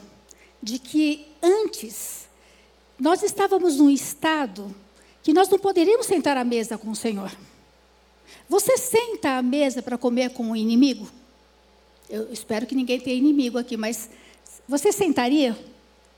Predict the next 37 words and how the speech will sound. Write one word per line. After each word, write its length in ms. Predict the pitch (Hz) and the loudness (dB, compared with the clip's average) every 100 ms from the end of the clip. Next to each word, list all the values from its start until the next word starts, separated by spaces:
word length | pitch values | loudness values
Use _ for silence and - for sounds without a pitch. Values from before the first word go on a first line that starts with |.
| _ _ | _ _
à 160 | 247 233 | -8 -2
mesa 380 | 254 285 240 233 | 2 2 0 -6
para 140 | 226 | -10
comer? 440 | 220 226 277 233 - - _ _ _ _ _ _ - - | -6 -2 -2 -4 -12 -20 _ _ _ _ _ _ -20 -18
Se 160 | - 330 | -2 0
eu 40 | |
tivesse 500 | 339 311 349 403 403 | 0 -2 0 0 0
à 60 | 403 | 0
mesa 300 | 339 294 285 | 2 2 2
e 40 | |
ele 100 | 277 | -4
sentasse, 680 | - 254 233 285 311 311 294 | -4 -4 -2 -2 -2 -2 -2
eu 60 | |
come-, 300 | 294 294 294 | 0 0 -2
eu 100 | 302 | -2
in-, 300 | 277 285 277 - | 0 2 2 0
eu 80 | 277 | 0
iria 300 | 247 269 269 | 2 4 2
engasgar 500 | 262 269 269 233 247 | 0 -2 -2 -4 -4
na 260 | 262 349 359 | 0 2 6
hora, 220 | 339 359 | 6 6
ia 80 | 349 | 4
fechar 320 | 330 285 285 | 2 2 0
aqui 220 | 269 277 | 0 2
e 20 | 294 | 2
ia 100 | 294 | 4
perder 260 | 294 233 | 0 0
o 60 | 240 | -4
apetite. 600 | 247 233 - 190 - - _ _ | -6 -10 -12 -16 -18 -20 _ _
Você 160 | - 247 | -8 -2
concorda 420 | 254 247 277 220 | -2 -2 -4 -4
comigo? 400 | 240 262 311 247 - - | -2 0 0 -2 -14 -12
Sentar-se 840 | - 269 277 - 370 466 453 339 | -2 0 0 0 0 0 -2 -4
à 60 | 240 | -4
mesa 720 | 226 302 359 359 240 220 208 - - | -2 0 2 2 0 -6 -8 -12 -18
significa 840 | - - 339 294 311 311 359 370 370 | -10 -2 2 4 2 2 0 2 -2
partilha, 960 | 370 381 - - - 359 349 220 196 | -2 -4 -4 -10 0 2 2 0 -8